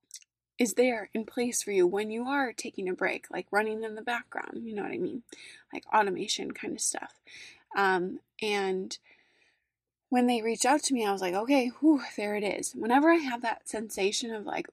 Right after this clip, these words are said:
"Ooh, I do not know if I actually want to share this publicly," one, because I'm not totally sure if I'm oversharing.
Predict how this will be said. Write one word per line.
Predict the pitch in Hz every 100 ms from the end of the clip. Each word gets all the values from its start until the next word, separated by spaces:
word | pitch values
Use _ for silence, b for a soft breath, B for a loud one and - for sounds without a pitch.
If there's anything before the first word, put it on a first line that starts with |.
| 220
"Ooh, | 202 180 -
I | 214
do | 202 240
not | 220 196
know | 208 202
if | 214
I | -
actually | 190 190 -
want | 196 180
to |
share | 196 196 185
this | 175 -
publicly," | - 202 208 214 220
one, | 226 196 220
because | 233 214 196
I'm | 202
not | 185 -
totally | - 190
sure | 190 -
if | 175
I'm | 170 170
oversharing. | - 202 190 196 196 190 180 196